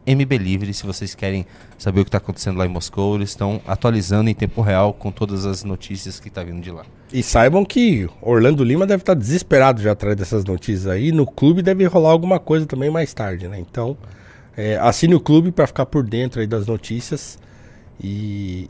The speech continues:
Speaker 2: e saber o que tá acontecendo, né? Então, um realzinho por dia, você recebe ainda duas valetes, certo?
Speaker 1: É, seis
Speaker 2: Faltam
Speaker 1: clubes? Seis clubes. Podia entrar pra dar o dez, né?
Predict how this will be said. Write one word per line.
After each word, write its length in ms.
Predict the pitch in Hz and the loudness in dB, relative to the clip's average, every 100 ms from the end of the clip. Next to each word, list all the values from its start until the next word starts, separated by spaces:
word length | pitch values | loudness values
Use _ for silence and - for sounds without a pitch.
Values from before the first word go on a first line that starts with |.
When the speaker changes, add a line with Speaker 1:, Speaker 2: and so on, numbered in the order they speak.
| - | -16
Speaker 2:
e 60 | - | -2
saber 280 | 117 101 | -2 0
o 60 | 113 | -2
que 60 | - | -2
tá 80 | |
acontecendo, 640 | 127 160 165 - 147 135 98 | -2 -2 -4 -2 0 0 -4
né? 160 | 98 - | -10 -14
Então, 300 | - 120 139 156 - - | -10 -6 -6 -10 -18 -10
um 100 | 120 | -4
realzinho 440 | 120 123 107 117 | -2 -2 -4 -8
por 160 | 101 127 | -6 -6
dia, 340 | 120 139 160 160 - - - - - - | -4 -4 -6 -8 -18 -20 -20 -20 -20 -12
você 720 | 110 - - - 117 131 135 - - - - | -10 -8 -10 -6 -4 -2 -4 -6 -20 -20 -14
recebe 520 | - 123 - 117 135 | -2 0 2 2 2
ainda 320 | 127 131 160 - - - - - - - - - - | -2 -4 -6 -6 -20 -20 -20 -20 -20 -20 -20 -20 -10
duas 220 | 110 123 | -4 -2
valetes, 720 | 143 170 107 - - - - - - | -2 -4 -6 -12 -14 -14 -14 -18 -20
certo? 160 | - 135 | -6 -4
Speaker 1:
É, 40 | |
seis 180 | 156 185 | 2 2
Speaker 2:
Faltam 200 | 139 202 | 2 2
Speaker 1:
clubes? 480 | 240 156 113 - - - | 2 2 -2 -6 -14 -20
Seis 240 | - 214 | -12 -10
clubes. 360 | - 170 196 196 - - - - - - | -8 -10 -12 -16 -20 -20 -20 -20 -20 -20
Podia 180 | - 156 | -8 -4
entrar 440 | 220 214 226 214 175 | -4 2 4 6 4
pra 240 | - 190 | 2 4
dar 100 | 208 | 6
o 80 | 202 | 6
dez, 280 | 120 143 113 | 6 4 4
né? 200 | 127 | 0